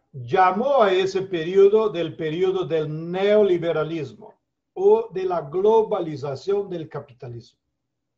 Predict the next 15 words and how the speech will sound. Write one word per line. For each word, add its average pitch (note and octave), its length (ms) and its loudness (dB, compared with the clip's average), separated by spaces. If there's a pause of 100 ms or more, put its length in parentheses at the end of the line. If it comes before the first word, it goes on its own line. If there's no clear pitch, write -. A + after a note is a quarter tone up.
(380)
No C4 220 -8
importa A#3 520 0
el F#3+ 100 4
rótulo. - 580 -6 (1200)
El D#3 200 -2
hecho A#3+ 320 4
es G3+ 280 4
que D#3+ 400 -4 (580)
el F3 180 -8
capitalismo G#3 760 -2
ingresó A3 680 0
a F#3+ 80 -2
una G3 220 0
nueva G#3+ 380 2
etapa - 640 -4